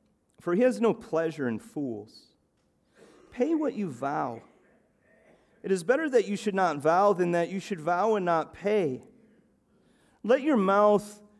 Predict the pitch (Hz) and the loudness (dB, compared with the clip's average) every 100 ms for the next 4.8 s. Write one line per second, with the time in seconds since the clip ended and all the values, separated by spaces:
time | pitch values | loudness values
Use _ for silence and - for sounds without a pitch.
0 | _ _ _ _ 175 180 233 220 196 196 | _ _ _ _ -6 0 0 0 -4 -4
1 | 180 196 196 - - 165 160 156 214 277 | -4 -2 -4 -6 -12 -10 -4 0 2 0
2 | - 151 202 302 240 240 170 175 160 165 | -4 0 2 2 2 0 0 -2 -2 0
3 | 220 214 175 175 165 180 247 285 190 156 | 2 2 2 -2 -8 -2 0 0 0 0
4 | 151 160 151 - 302 233 160 | 0 -2 -6 -6 -2 0 -2